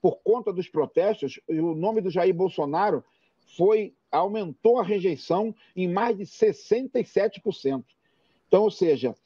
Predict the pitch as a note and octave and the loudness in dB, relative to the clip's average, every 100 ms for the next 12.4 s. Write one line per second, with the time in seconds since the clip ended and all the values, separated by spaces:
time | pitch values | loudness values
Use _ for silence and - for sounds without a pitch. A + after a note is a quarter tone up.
0 | _ _ _ - D#3 D#3+ D#3+ - C4 C#4 | _ _ _ 0 4 6 4 0 -2 0
1 | A#3 A#3 F3 G3+ G#3+ F3 F3 F3+ D#3+ D3 | 0 0 2 2 0 -4 -4 -2 -2 0
2 | D3+ D3 C3 - _ _ _ _ - D#3+ | 0 0 -4 -10 _ _ _ _ 2 2
3 | B2+ C3 F3 - C3+ D#3 D3+ B2+ C3+ E3 | 2 -2 -2 -2 -2 -2 -2 -2 0 0
4 | G3 _ E3+ E3+ F#3 A#3+ F#3+ F3+ C#3+ - | -4 _ -4 -2 0 0 0 0 -2 0
5 | C#3 E3 E3+ D#3+ E3+ F3 E3+ D3 - A#3 | 0 0 -2 -2 0 0 -2 0 0 0
6 | F3 E3 A3+ F#3+ - E3+ D3+ - F3+ A3 | 2 0 2 -2 -2 -2 -4 -6 -2 0
7 | E3 - _ - F#3 A#3 C#4 D4 D#4+ C4+ | -2 -4 _ -8 -2 0 2 0 -2 -2
8 | G#3+ G#3 G3+ C#4 A#3+ A#3+ B3 A3 - G#3 | 0 0 0 2 4 2 -2 -4 -4 -2
9 | G#3+ F3+ D3+ D#3+ C#3+ F#3+ G3+ F#3 G3+ G#3+ | 0 0 -2 -4 -2 0 2 2 2 2
10 | G#3 - E3+ F3 G#3 F#3 G3+ A3 G#3 A3+ | 0 0 -2 0 -2 0 2 2 2 -4
11 | B3 A#3+ G3 F3+ G#3 G#3+ G#3+ - G#3 G#3 | -2 -2 -2 -2 0 0 -2 -2 0 -2
12 | - D#3+ C3+ A#2+ | -2 0 0 -2